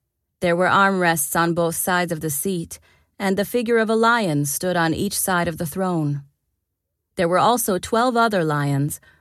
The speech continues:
one standing on each end of the six steps. No other throne in all the world could be compared with it. All of King Solomon's drinking cups were solid gold,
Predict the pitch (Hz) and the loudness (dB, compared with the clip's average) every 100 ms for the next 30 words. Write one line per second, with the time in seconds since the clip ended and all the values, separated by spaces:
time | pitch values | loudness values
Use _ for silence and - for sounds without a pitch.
0 | _ 190 196 240 262 - 185 170 175 175 | _ 0 2 2 0 0 0 0 0 0
1 | 170 - 214 226 180 147 151 156 151 - | 0 -2 -4 -4 -2 0 -2 -2 -4 -4
2 | 147 - - 196 143 - - - _ _ | -6 -6 -4 -4 -4 -6 -12 -12 _ _
3 | _ _ _ _ - 202 240 269 240 247 | _ _ _ _ 0 2 4 6 4 4
4 | 247 - 185 165 165 - 170 - 190 196 | 0 0 0 2 0 0 -2 0 0 0
5 | 202 196 202 233 190 143 - - 165 180 | -2 -2 0 0 0 -2 -6 -8 -4 -4
6 | 175 196 185 202 180 147 143 - - _ | -4 -4 -2 0 0 -2 -4 -4 -10 _
7 | _ _ _ _ _ _ _ _ _ _ | _ _ _ _ _ _ _ _ _ _
8 | - 185 190 175 156 - 165 151 - 170 | 0 4 4 4 -2 -2 0 0 0 0
9 | 165 160 156 156 175 180 160 147 143 156 | 2 0 0 -2 -2 -2 -2 -2 -2 -2
10 | 139 - 170 165 - 180 160 151 - 170 | -4 -6 -4 -4 -2 -2 -2 -2 -2 -2
11 | 160 156 151 | 0 -2 -6